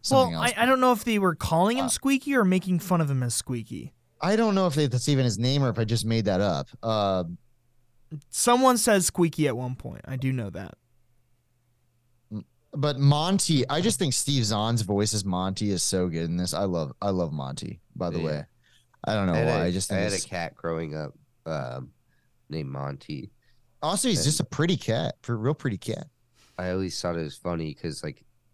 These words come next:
Speaker 3: I was like, at some point I was like, "Is his name from Stuart Little?" 'Cause I realized there was a Monty and Stuart Little, but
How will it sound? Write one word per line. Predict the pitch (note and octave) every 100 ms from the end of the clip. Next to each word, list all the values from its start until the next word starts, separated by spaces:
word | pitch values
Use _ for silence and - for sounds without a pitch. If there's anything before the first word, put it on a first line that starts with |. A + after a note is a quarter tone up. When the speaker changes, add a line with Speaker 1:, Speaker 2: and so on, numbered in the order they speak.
| _ -
Speaker 3:
I |
was | E2 D2+
like, | E2 - _ _ _ _ _ _ _ _ _ -
at | F#2
some | - G#2+ F#2+
point | G#2 F#2+
I |
was | E2 D#2+
like, | D2 E2+
"Is | E2
his | E2
name | D#2 E2+ G2 B2+
from | C#3 D3
Stuart | - - A#2 A2
Little?" | D2+ E2+ A2+ C3+
'Cause | - D#2+
I | D#2+
realized | D#2+ F2+ E2+ D#2
there | F2
was | E2 D2+
a |
Monty | D2 D2 D#2 D2+ D2+
and | C#2
Stuart | C#2 - D2+ B1+
Little, | D#2 D#2 C#2 C#2
but | D2+ C#2+